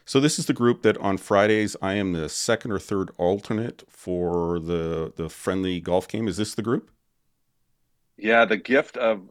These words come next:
Speaker 2: uh, you know, there was many things that covid was bad about, but covid, uh, resulted in us starting a nine holes at Shaddock Golf Course in, in Hamilton.
Speaker 1: Every hole is uphill, it seems.
Speaker 2: Every,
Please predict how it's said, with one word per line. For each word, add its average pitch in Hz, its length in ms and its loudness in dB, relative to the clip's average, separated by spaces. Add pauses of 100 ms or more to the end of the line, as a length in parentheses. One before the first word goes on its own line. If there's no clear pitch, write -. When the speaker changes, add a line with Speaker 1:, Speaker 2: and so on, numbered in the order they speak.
Speaker 2:
uh, 107 140 -4
you 113 120 -6
know, 113 120 -2
there 107 160 -4
was 107 180 -6
many 117 320 -4
things 123 380 -4
that 107 140 -10
covid 104 420 0
was 98 160 -4
bad 104 340 2
about, 92 420 -2
but 95 200 -8
covid, 104 500 0 (100)
uh, 95 300 0 (300)
resulted 110 500 2
in 104 140 -4
us 101 180 -2
starting 104 560 -2
a 95 300 -8
nine 107 300 0
holes 107 680 2
at 95 180 -2
Shaddock 113 600 0
Golf 107 320 2
Course 104 340 -4
in, 98 240 -12 (300)
in 101 160 -6
Hamilton. 101 720 0 (400)
Speaker 1:
Every 104 180 4
hole 98 200 4
is 92 100 0
uphill, 85 320 2
it 73 100 -8
seems. 120 260 2
Speaker 2:
Every, 123 220 4